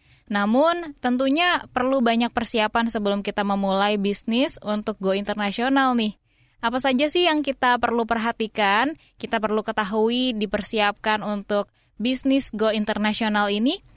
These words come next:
Dan bagaimana agar bisnis kita bisa terus maju serta bertahan?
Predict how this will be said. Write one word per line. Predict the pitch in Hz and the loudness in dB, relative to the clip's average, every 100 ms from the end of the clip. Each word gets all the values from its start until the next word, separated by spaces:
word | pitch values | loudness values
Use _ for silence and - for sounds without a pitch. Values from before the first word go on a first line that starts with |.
| _ | _
Dan | 247 302 330 285 | 0 2 0 -2
bagaimana | 262 254 269 277 285 330 285 | 0 2 2 2 2 2 2
agar | 254 233 240 | 2 2 2
bisnis | 226 240 240 240 | 2 0 0 -2
kita | 240 - 269 | -4 0 0
bisa | 240 233 220 | 0 0 -2
terus | 233 269 269 | 0 -2 0
maju | 262 226 214 220 | 2 2 2 0
serta | 240 233 208 208 | 0 -2 -2 0
bertahan? | 202 202 185 180 214 | 0 0 0 0 0